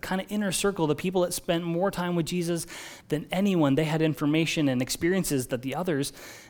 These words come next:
didn't, and he just dies. He gets the sword. That's a big deal, especially at the beginning of the church. Uh, but it gets crazier.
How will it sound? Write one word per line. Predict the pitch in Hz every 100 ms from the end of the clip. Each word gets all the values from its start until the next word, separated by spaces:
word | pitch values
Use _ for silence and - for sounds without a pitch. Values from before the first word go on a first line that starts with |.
| -
didn't, | 143 196 143 131 -
and | 151
he | - 185 196
just | 196 202 131 113
dies. | - 185 220 135 - - - - _ _ _ _
He | - 170
gets | - 143 -
the | 175
sword. | - - 98 - - _ _ _ _ _ _ -
That's | 190 208
a | 202
big | 202 208 175
deal, | 202 240 147 117
especially | 113 220 - 202
at |
the | 170
beginning | 160 139 185 208
of | 143
the | 131
church. | - 226 170 - - - - - - -
Uh, | 151
but | 143 170
it | 160
gets | 175 214 208 208
crazier. | - 185 202 135 110